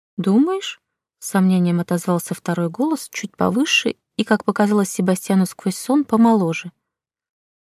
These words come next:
"Но оно вроде даже не испортившееся. А вдруг оно живое?" "Да ну, какое там живое? Видишь, в кровище всё и не шевелится", — возразил ему первый голос.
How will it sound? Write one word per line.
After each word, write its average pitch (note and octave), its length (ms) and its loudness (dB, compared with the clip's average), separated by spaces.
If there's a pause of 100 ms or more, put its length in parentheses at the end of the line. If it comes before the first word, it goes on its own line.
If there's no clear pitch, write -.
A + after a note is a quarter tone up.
(220)
"Но F3+ 120 4
оно F#3+ 160 6
вроде F3+ 320 0
даже D#3+ 260 -2
не D#3 120 -2
испортившееся. A3+ 1000 -4 (960)
А E3 100 -6
вдруг G#3 260 0
оно C4 180 6
живое?" F#3 540 4 (1200)
"Да D#3 260 -2
ну, E3+ 220 2
какое F3+ 340 -2
там D#3 180 -2
живое? F3+ 560 -2 (440)
Видишь, F3+ 300 -2
в - 80 -16
кровище F#3 480 0
всё - 220 -4
и E3+ 40 2
не E3 100 0
шевелится", — F3 680 -4 (520)
возразил F3+ 440 0
ему E3 220 0
первый E3 360 -2
голос. D3+ 440 -8